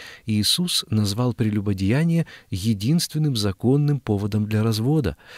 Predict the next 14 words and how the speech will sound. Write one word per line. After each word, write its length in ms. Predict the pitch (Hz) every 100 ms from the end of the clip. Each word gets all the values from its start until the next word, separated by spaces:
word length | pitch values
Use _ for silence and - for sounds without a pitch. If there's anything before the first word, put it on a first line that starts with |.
| - -
Евангелие 500 | 95 90 85 87 82
от 100 | 92
Матфея, 300 | 85 123 123
девятнадцатая 800 | 107 98 - 85 - - 87
глава, 360 | 82 87 82 123 - -
стих 440 | - - 98 82 -
девятый. 640 | 95 98 90 76 - - _ _ _ _ _ _ _ _ _ _ _ _ _
Ещё 440 | - 104 - 175 175
одна 440 | - 92 104 143 139 - -
причина, 540 | - 107 98 - 175 160
почему 400 | 110 - 120 139
нужно 380 | 123 117 107 98
оставаться 560 | - 107 110 104 -
верными, 520 | 101 160 160 156 156